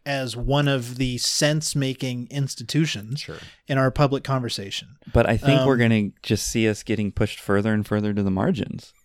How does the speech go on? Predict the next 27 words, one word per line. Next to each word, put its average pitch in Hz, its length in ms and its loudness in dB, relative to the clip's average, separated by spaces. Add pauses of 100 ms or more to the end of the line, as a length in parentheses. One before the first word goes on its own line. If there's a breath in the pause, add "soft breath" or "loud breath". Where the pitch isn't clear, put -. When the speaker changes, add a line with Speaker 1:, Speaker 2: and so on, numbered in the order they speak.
(220)
Speaker 1:
Yeah, 220 380 4
which 202 180 -2
is 170 80 -6
probably 156 320 0
Speaker 2:
Unfortunately. 85 240 -4
Speaker 1:
true. 113 320 -8 (120)
Speaker 2:
Yeah. 87 200 -6
Speaker 1:
Yeah. - 120 -10 (540 soft breath)
Um, 113 460 -4 (260)
I 165 80 4
guess 262 240 4
ultimately 131 440 0
all 127 120 0
I'm 123 80 0
trying 131 240 0
to 120 80 -2
say 123 220 -2
is 117 220 -8
that 113 280 -6 (160)
we 143 160 4
have 196 240 6
a 147 80 6
valid 135 460 2
worldview 127 760 2
and 123 80 -8
ethical 127 400 -2
system - 480 -6